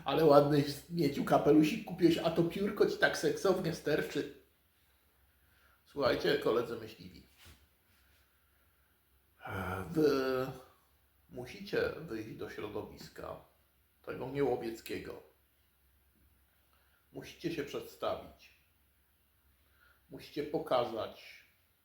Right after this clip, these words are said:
swoje tradycje. Musicie pokazać, że hamburger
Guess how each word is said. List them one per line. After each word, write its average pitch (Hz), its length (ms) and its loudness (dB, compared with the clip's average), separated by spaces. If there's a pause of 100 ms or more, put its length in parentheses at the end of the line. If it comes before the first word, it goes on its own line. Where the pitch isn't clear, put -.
(280)
swoje 110 420 -6
tradycje. 87 760 -12 (2250)
Musicie - 340 -6
pokazać, - 640 -6
że 101 420 -10 (1700)
hamburger 160 800 2